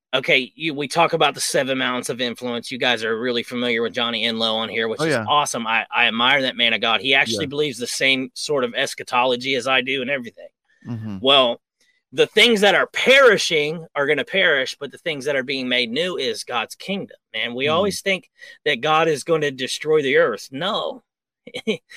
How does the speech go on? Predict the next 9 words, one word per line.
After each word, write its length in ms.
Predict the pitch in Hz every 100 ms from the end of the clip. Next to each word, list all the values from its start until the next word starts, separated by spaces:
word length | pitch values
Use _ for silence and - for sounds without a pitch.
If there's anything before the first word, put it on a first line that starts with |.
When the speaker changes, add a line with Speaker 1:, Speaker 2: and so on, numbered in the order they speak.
| - -
Speaker 1:
God 240 | 143 190
is 160 | 240 190
gonna 300 | 180 160 131
rebuild 600 | 117 147 190 143 175 214
the 140 | 170 147
earth 180 | 143 -
through 200 | 160 135
the 200 | 139 147
ecclesia, 680 | 156 143 120 - 190 117